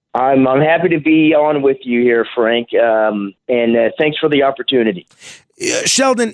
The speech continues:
Speaker 2: I know before we discuss your op-ed, which I thought was, uh, really interesting, in addition to the work that you're doing now out, out in Missouri, you used to be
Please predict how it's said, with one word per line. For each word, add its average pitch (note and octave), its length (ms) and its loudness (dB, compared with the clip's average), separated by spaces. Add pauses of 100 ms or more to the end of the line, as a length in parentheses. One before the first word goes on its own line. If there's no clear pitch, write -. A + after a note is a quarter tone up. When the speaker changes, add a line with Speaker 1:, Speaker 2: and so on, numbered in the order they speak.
Speaker 2:
I G3+ 160 -2
know A#3 320 0
before F#3+ 360 0
we F#3+ 240 -2
discuss E3+ 580 -2
your D#3 200 -2
op-ed, C#3+ 440 -2
which B2+ 160 -4
I C3+ 60 0
thought C#3+ 260 -2
was, B2+ 260 -4
uh, B2 300 -2
really D3+ 400 0
interesting, D3+ 560 -2 (560)
in F#3+ 160 2
addition G3+ 520 0
to F3+ 520 2
the E3+ 100 0
work F3+ 240 0
that E3+ 160 -4
you're F3 140 0
doing E3+ 320 0
now D#3+ 500 -2
out, D#3 280 -2 (100)
out D#3+ 260 -2
in D3+ 400 -4
Missouri, D3+ 880 2
you E3 160 -6
used G#3+ 320 0
to G#3+ 100 0
be F3+ 440 2